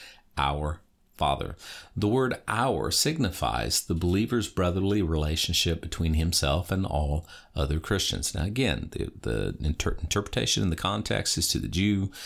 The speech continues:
but we can make some application here to, <clears throat> to the Christian. While the Bible nowhere presents the universal fatherhood of God, you know, uh, it does declare the universal brotherhood of believers,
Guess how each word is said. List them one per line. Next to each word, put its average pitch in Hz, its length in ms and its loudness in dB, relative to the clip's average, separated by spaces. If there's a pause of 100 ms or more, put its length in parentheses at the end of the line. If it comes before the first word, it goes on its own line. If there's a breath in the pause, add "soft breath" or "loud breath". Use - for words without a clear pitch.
(420 loud breath)
but 76 120 0
we 95 160 2
can 113 380 0
make 95 180 2
some 90 200 2
application 78 800 0
here 65 380 0 (480 loud breath)
to, 73 520 2 (340)
<clears throat> 92 460 0
to 110 140 2
the 87 80 0
Christian. 76 680 -4 (840)
While 104 160 4
the 87 80 -2
Bible 113 360 2
nowhere 87 600 4
presents 76 480 0
the 85 100 0
universal 76 500 0
fatherhood 76 460 -2
of 69 140 -2
God, 58 320 -2 (840 loud breath)
you 73 120 2
know, 69 240 2 (160)
uh, 73 260 0
it 78 300 0
does 139 360 2
declare 76 380 0
the 76 120 0
universal 80 920 0
brotherhood 78 560 0
of 71 120 -2
believers, 76 720 0